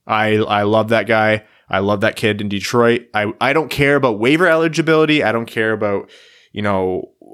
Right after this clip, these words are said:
uh, if they have to send him down to the taxi squad as a paper move to save on cumulative cap or whatever between games, that's fine.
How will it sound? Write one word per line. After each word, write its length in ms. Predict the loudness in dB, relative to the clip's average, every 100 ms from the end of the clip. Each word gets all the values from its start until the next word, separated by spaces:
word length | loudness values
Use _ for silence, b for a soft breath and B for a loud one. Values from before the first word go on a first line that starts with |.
| -10
uh, 420 | -6 -2 -2 -4 -8
if 120 | -2
they 100 | 0
have 160 | 0
to 80 | -2
send 300 | -2 -2 -2
him 100 | -2
down 200 | 0 0
to 40 | -2
the 120 | -6
taxi 360 | -4 -4 -4 -4
squad 300 | 0 2 2
as 120 | -2
a 40 |
paper 320 | -4 -4 -2
move 240 | 0 0 0
to 100 | -2
save 260 | 0 0 0
on 120 | -2
cumulative 580 | -4 -4 -2 -2 -4 -6
cap 260 | -4 -4
or 80 | -2
whatever 300 | 0 2 0
between 380 | -2 -4 -2 0
games, 220 | 0 0
that's 180 | -2 -4
fine. 360 | -4 -4 -4